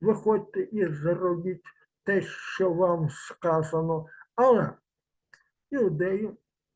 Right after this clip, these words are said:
не хо-, відмовляються від цього, а три драматичні ситуації нам надає те, що це сталося в суботу.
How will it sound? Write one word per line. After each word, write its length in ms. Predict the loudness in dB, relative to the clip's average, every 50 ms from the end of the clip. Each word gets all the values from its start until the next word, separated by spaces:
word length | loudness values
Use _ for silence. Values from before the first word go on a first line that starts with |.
| _ _ _ _ _ _ _ _ _ _ _ _ _ _ _ _ _ _ _ _ _ _ _ _ _ _ _ _ _ _ _ _ _ _ _ -20 -20 -20 _ _ _ _ _ _
не 400 | -6 -2 -2 0 0 0 0 -2
хо-, 580 | -2 -6 -12 -20 -16 -4 0 2 2 2 2 -2 -10 _ _ _ _ _ _ _ -18
відмовляються 1160 | -16 -14 -12 -6 -4 -4 -2 0 2 2 2 2 2 0 0 0 0 -2 -4 -4 -6 -4 -4
від 220 | -2 -2 -4 -6
цього, 560 | -8 0 2 4 4 4 4 2 -2 -4 -6 -14 _ _ _ _ _ _ _ _ -8
а 220 | -6 -6 -6 -6 -10 -14 _ _ _ _ _ _ _ _ _ _ _ _ _ _ _ _ _ _ _ _ _ _ _ _ _ _ _ _ _ _ _ _ _ _ _ _
три 400 | -2 0 0 0 -2 -4 -8 -14 -18 _ _
драматичні 880 | -4 0 2 4 4 4 4 2 0 0 -2 -6 -6 -6 -8 -10 -10 -10
ситуації 760 | -8 -8 -10 -10 -4 -2 -2 -2 -2 -4 -6 -8 -6 -6 -4
нам 280 | -4 -4 -4 -4 -6 -6 -8 -8 -8 -6 -2
надає 500 | -2 0 2 2 2 2 2 0 -2 -2
те, 320 | 0 0 0 0 0 -4 -12
що 380 | -20 -20 -16 -10 -4 -4 -4 -4
це 420 | -4 -8 -6 -2 -2 -2 -2 -4
сталося 920 | -8 -14 -18 -10 _ -2 0 0 0 0 0 -2 -4 -6 -8 -8 -6 -6
в 100 | -6 -8 -12
суботу. 1080 | -16 -20 -6 -2 0 0 0 -2 -4 -6 -6 -6 -8 -8 -10 -8 -8 -8 -8 -8